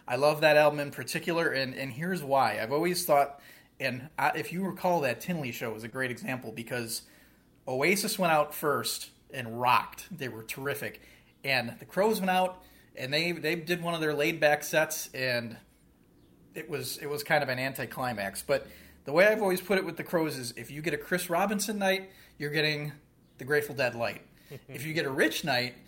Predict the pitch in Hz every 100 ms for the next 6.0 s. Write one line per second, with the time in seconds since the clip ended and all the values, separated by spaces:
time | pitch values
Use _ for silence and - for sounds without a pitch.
0 | - - 147 156 151 143 135 - _ _
1 | _ 147 165 135 110 107 120 - _ -
2 | 147 147 - 170 175 131 131 - - 151
3 | - - - 123 - - 233 220 233 226
4 | 247 220 170 151 165 165 175 170 175 202
5 | 196 190 - 185 - 185 156 202 139 -